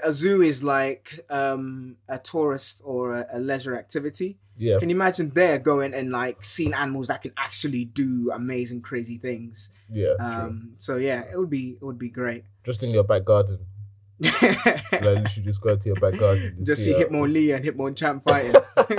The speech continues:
Speaker 1: <laughs>
Speaker 2: Can you imagine that? <laughs> There's a
Speaker 1: Oh, man.
Speaker 2: Snorlax just sleeping in the
Speaker 1: Oh
Speaker 2: end of
Speaker 1: my
Speaker 2: your garden.
Speaker 1: gosh. That would be jokes. <laughs>
Speaker 2: Actually, quick one. Quick one for you, Ed. Quick one for you, Ed. So
Speaker 1: Yeah.
Speaker 2: if you were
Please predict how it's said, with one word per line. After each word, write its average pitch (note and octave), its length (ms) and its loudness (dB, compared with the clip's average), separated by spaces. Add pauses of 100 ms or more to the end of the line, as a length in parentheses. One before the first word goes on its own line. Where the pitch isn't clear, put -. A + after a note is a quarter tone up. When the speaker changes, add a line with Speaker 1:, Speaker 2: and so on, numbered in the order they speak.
(760)
Speaker 1:
<laughs> - 140 -18
Speaker 2:
Can D#3+ 120 2
you D3+ 140 4
imagine D3 320 4
that? - 140 0 (840)
<laughs> F3+ 120 6
There's C4 600 -8
a A#2+ 60 -2
Speaker 1:
Oh, D#3+ 300 4
man. C#3+ 100 6
Speaker 2:
Snorlax B2 480 6
just B2 200 -6
sleeping A2+ 320 -8
in G2+ 60 -2
the - 60 0
Speaker 1:
Oh E3 120 6
Speaker 2:
end D3+ 80 2
of D3 80 0
Speaker 1:
my C#3 80 2
Speaker 2:
your C#3+ 100 0
garden. C#3 360 0
Speaker 1:
gosh. - 280 -14 (300)
That B2+ 120 -6
would B2 100 2
be A#2+ 180 -10
jokes. B2 580 -8
<laughs> - 40 -20 (960)
Speaker 2:
Actually, G#2+ 460 6 (100)
quick - 280 2
one. F#2+ 300 6
Quick - 220 -6
one A#2+ 140 2
for A#2 120 -10
you, G2+ 180 0
Ed. - 200 0
Quick A2+ 240 -10
one G2 160 0
for F2 60 -18
you, C#2+ 220 -12
Ed. - 60 -12 (720)
So D3 140 2
Speaker 1:
Yeah. D3+ 120 6
Speaker 2:
if A3 200 6
you G3+ 160 -6
were B2 400 8